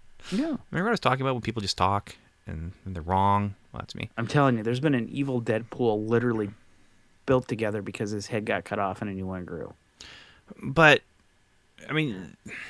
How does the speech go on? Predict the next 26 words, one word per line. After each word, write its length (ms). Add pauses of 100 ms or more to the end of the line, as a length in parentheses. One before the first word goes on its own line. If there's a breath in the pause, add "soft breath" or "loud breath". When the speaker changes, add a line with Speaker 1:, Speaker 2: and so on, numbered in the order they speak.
(2500 loud breath)
Speaker 2:
well, 160
yeah, 260
we, 340 (920 loud breath)
the 120
sum 320
of 100
the 80
parts 520
is 160
not 220
as 100
great 380
as 120
some 180
of 40
the 80
parts, 500
I 60
guess. 380 (1500 loud breath)
Speaker 1:
Uh, 160
should 140
we 40
talk 160
about 220
Matt? 280 (1400 loud breath)
Speaker 2:
Th-, 140